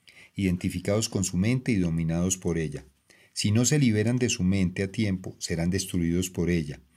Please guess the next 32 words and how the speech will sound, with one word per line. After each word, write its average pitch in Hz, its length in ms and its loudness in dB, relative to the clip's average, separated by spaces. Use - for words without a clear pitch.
Experimentarán 113 840 0
confusión, 107 720 -2
conflicto, 95 760 -2
violencia, 87 580 0
enfermedad, 87 600 0
desesperación 85 920 -4
y 117 120 -2
locura 135 500 0
cada 92 180 0
vez 92 200 0
mayores. 87 480 -2
La 90 100 -2
mente 110 280 0
egotista 120 500 -2
se 110 140 -2
ha - 20 0
vuelto 110 320 -2
como 87 180 0
un 87 120 2
barco 98 300 0
que - 120 -6
se - 160 -2
hunde. 80 380 -2
Si - 120 -6
usted 98 240 -2
no 107 140 0
lo 117 140 2
abandona, 107 480 2
se - 120 -2
hundirá 78 320 -2
con 87 200 2
él. 69 180 -6